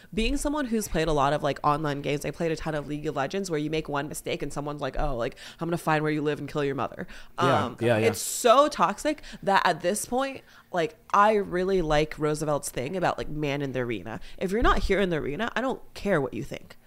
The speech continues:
Speaker 1: Like, you
Speaker 2: Yeah.
Speaker 1: simply don't matter to me. Um,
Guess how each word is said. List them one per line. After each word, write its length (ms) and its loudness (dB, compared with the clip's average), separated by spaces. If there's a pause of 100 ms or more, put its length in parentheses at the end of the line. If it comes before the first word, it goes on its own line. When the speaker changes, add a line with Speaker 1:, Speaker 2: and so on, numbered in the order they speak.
(100)
Speaker 1:
Like, 260 -4 (240)
you 100 8
Speaker 2:
Yeah. 140 10
Speaker 1:
simply 500 -2
don't 240 2
matter 320 0
to 160 -6
me. 180 -2 (360)
Um, 360 4